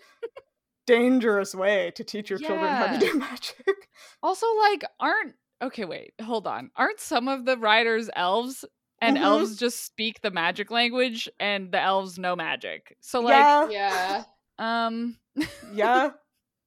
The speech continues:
Speaker 1: I'm
Speaker 2: Like,
Speaker 1: confused.
Speaker 2: It makes sense that they would try to hide the fact that they have magic from the rest of the world, which Brahms says that they did. I, I don't really know
Speaker 1: Yeah.
Speaker 2: how they managed that, but I guess maybe we'll find out. But to keep
Speaker 1: Yeah.
Speaker 2: it secret from themselves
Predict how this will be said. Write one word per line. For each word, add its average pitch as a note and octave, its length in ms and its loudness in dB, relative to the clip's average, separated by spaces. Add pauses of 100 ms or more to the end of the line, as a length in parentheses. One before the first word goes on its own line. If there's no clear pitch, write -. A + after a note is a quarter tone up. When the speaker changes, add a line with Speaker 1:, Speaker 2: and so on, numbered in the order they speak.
(360)
Speaker 1:
I'm G#3+ 120 -8 (200)
Speaker 2:
Like, C#4 160 4 (100)
Speaker 1:
confused. - 360 -12 (300)
Speaker 2:
It G3+ 180 2
makes C#4 300 0
sense B3+ 300 -2
that D4+ 160 -4
they C4 100 0
would A#3 140 0
try A#3 200 0
to A#3 100 -2
hide A3 320 0 (180)
the B3 80 -6
fact G#3+ 240 0
that G#3+ 100 -6
they A3 140 -2
have G3+ 180 -4
magic G3 300 -8
from G#3 160 -6
the G3 80 -8
rest F#3 280 -6
of E3+ 80 -10
the F3+ 80 -8
world, E3 320 -8
which F#3+ 220 -10
Brahms F#3 300 -4
says E3 200 -8
that F3 140 -8
they F3+ 140 -8
did. E3+ 320 -10 (880)
I, A3 200 2
I A3+ 100 2
don't C4+ 200 0
really A#3+ 180 -2
know G3+ 120 -2
Speaker 1:
Yeah. - 20 -4
Speaker 2:
how F#3+ 160 -6
they E3+ 280 -8
managed E3+ 440 -10
that, E3+ 220 -4
but F#3 120 -8
I F3 60 -6
guess E3+ 260 -10
maybe F3 160 -14
we'll E3 180 -10
find F3 280 -8
out. E3+ 180 -10 (160)
But A#3 140 -4
to C4 100 -6
keep B3+ 260 -10
Speaker 1:
Yeah. C#4+ 60 -4
Speaker 2:
it G#3 100 -8
secret A3 480 -6
from G3+ 360 -2
themselves G3 800 -6